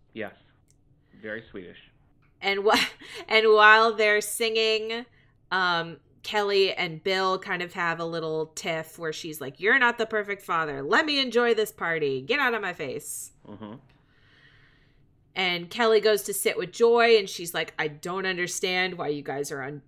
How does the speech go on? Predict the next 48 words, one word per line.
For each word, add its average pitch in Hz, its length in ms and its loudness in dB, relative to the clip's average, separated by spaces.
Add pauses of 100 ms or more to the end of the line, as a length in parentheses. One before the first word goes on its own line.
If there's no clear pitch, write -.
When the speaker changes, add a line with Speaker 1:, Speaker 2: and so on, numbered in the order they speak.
Speaker 2:
his 147 240 -14
side. 220 680 6
Like, 151 280 -8 (580)
Speaker 1:
Yeah. 110 180 -2
Speaker 2:
what 175 140 -2
is 160 140 -4
happening?" 196 500 2
And 190 140 -6
Speaker 1:
Same. - 180 -4
Speaker 2:
Joy's 196 280 -2
like, 202 220 0
"You 233 60 -4
just 285 180 -8
need 339 40 -8
to 320 80 -6
give 330 120 -6
him 302 120 -10
a 285 40 -8
chance." 247 340 -4
At 226 140 -4
this 427 200 2
point, 381 360 0
I 254 120 2
thought 254 240 0
maybe 202 260 0
he 190 100 -2
was 160 140 -2
dying 123 640 -6 (200)
or 170 100 -8
something. - 600 -14 (300)
That - 180 -4
I - 40 -20
Speaker 1:
Yeah. 196 240 -6
Speaker 2:
thought 196 240 -2
maybe 170 240 -6
he 165 200 -8
had 160 180 -4
a 143 40 -6
terminal 143 460 -10
illness. 95 680 -12 (120)
Speaker 1:
Yeah. 95 200 -10 (240)
Speaker 2:
And 170 80 -10
he 165 80 -4
had 147 180 -4
months 151 380 -8
to 165 100 -4
live. 139 480 -6 (280)
Speaker 1:
Mm-hmm. 101 320 -12